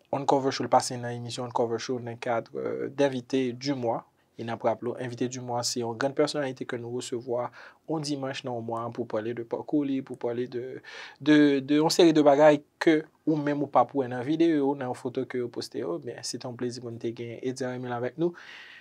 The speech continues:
Rete branche pou rès pogramasyon televizyon yo,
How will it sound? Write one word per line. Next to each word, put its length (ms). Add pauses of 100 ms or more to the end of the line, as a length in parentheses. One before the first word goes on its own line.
(400)
Rete 240
branche 400
pou 240
rès 160
pogramasyon 560
televizyon 480
yo, 160